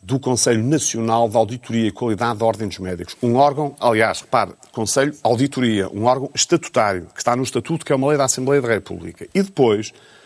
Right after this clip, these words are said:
foram os presidentes dos Conselhos Subregionais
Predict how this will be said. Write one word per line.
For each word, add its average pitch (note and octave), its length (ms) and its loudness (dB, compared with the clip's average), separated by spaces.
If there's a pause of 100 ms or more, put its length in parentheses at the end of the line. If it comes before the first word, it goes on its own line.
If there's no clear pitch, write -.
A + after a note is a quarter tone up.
(140)
foram D3 320 2
os C3+ 120 -2
presidentes A#2+ 840 -2 (420)
dos F3 200 -2
Conselhos C3+ 500 2
Subregionais B2 960 -2